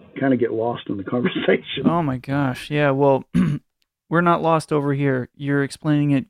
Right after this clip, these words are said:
Speaker 2: great. And these are all topics, and it's from a perspective, I think, a lens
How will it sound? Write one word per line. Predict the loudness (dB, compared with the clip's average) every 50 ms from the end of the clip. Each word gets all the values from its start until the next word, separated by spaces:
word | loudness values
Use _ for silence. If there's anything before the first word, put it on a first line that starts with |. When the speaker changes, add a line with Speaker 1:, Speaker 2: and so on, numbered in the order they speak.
| _ _ _ _ -14 -12
Speaker 2:
great. | -8 -2 -2 0 0 0 -2 -6 -10 _ _
And | -6 -2 0 0 0 -2 -4 -6 _ _ _ _ _ _ _ _ _ _ _
these | 0 0 2 4
are | 4 4
all | 4 2
topics, | 2 2 2 2 2 2 0 -2 -2 -4
and | -2 -2 -2 -2
it's | -2 -4 -8 -10
from | -6 -4 0 0
a | 2 2 2 0 -2 -6 _ _
perspective, | _ -6 -6 -4 -4 -4 -4 -4 -4 -4 -4
I | -4
think, | -4 -6 -8 -6
a | -6 -6
lens | -2 -2 0 0 0 -2 -2 -6 -10 -14